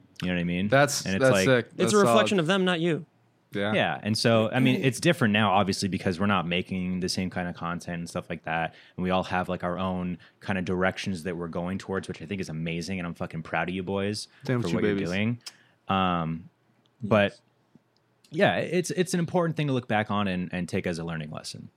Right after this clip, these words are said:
Speaker 1: you know?
Speaker 2: Mm-hmm.
Speaker 1: 'Cause obviously, like, there's gonna be things in the future that we're working on together or separately that might be put in a similar situation of just, like, having to take a step back and not take everything so personally, you know?
Speaker 2: But you
Speaker 3: Yeah.
Speaker 2: know what? At, at very least, it means we gave a fuck.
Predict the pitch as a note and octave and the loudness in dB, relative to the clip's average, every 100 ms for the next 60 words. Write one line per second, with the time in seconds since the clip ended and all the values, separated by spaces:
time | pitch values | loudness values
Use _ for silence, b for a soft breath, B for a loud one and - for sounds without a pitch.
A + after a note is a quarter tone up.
0 | _ F2 E2+ E2+ - - C3+ C3+ B2+ - | _ -6 -4 -6 -10 -4 -2 0 -2 -6
1 | _ - B2+ C3 C3 - A#2 G#2+ A2+ G#2 | _ 0 4 4 4 4 2 2 0 -2
2 | G#2 G2+ G#2 G2+ F#2+ F2+ G2+ F2 F#2 E2+ | -2 -2 -2 -4 -4 -4 -4 -2 -2 0
3 | F2 F2 F2 F2+ E2+ E2+ b b B2+ C#3 | 0 0 -2 -2 -2 -4 b b 0 2
4 | B2+ A2+ G2+ - A2+ G2 F2+ F2+ F2 b | 4 4 2 2 2 2 -4 -2 -4 b
5 | b G2 F2 F#2 F2+ - - - - - | b -6 0 2 0 -4 -18 -18 -14 -2
6 | G#2 G#2+ F#2 G2+ - G2 F#2+ G#2 F#2+ - | 2 2 0 -2 -2 -2 -2 -2 -4 -6
7 | - F2 F#2 - F2 E2+ - E2+ F2+ F2+ | -4 -2 -2 -4 -6 -6 -8 -8 -6 -4
8 | F2 D#2 - b b b - G#2 G2+ G2+ | -4 -8 -14 b b b -2 0 2 0
9 | F#2+ F#2+ F#2 F#2+ - F#2 F2+ E2+ F2 - | 2 0 0 -4 -4 -4 -4 -4 -6 -2
10 | F2+ - D#2 D2+ - b F2 E2 G3 - | -2 -2 -8 -8 -14 b -6 2 4 4
11 | G#3 F3+ D3+ D#3+ D#3 - C#3+ C3 C#3+ D#3+ | 4 6 6 6 4 4 4 6 6 6
12 | C3 A#2+ C#3 - - C3+ B2 B2 C3 C3+ | 6 4 4 0 2 2 4 4 6 4
13 | C3 A2 F#2+ G#2+ G2 - - G2 - - | 2 0 2 2 2 0 -4 -4 -6 -16